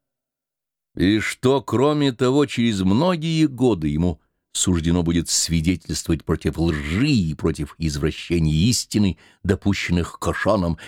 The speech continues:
и предать действия судей вечному позору. Ты признаёшь, что диктовал это воззвание? Признаю.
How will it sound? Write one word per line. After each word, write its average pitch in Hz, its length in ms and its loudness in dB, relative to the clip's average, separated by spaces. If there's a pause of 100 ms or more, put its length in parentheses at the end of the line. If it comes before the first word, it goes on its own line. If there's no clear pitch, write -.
(160)
и 107 100 2
предать 95 480 0
действия 80 560 -2
судей 73 480 -2 (300)
вечному 78 680 0
позору. 67 500 -4 (1900)
Ты 98 180 2
признаёшь, 110 680 2
что - 240 0
диктовал 185 580 0
это 175 300 0
воззвание? 98 600 0 (800)
Признаю. 87 540 2